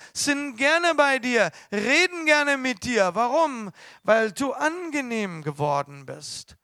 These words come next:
Den Herrn zu ehren und würdigen macht dein Leben angenehm. Und wenn da etwas fehlt in deinem Leben, dann darfst du heute sagen, Herr, ab heute werde ich nicht nur ein Lippenbekenntnis machen, wenn wir hier die Lieder singen.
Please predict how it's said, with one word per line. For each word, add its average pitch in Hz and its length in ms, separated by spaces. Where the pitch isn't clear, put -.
Den 151 120
Herrn 196 380
zu 226 160
ehren 151 460
und 135 200
würdigen 120 680
macht 123 320
dein 147 240
Leben 135 280
angenehm. 127 640
Und 147 120
wenn 156 160
da 190 220
etwas 220 340
fehlt 196 400
in 135 160
deinem 123 340
Leben, 110 400
dann 139 180
darfst 147 360
du 131 80
heute 131 280
sagen, 127 340
Herr, 131 440
ab - 240
heute 160 400
werde 147 180
ich 139 100
nicht 165 260
nur 175 100
ein 170 220
Lippenbekenntnis 147 1000
machen, 139 380
wenn 143 200
wir 143 100
hier 135 300
die 165 100
Lieder 127 340
singen. 110 500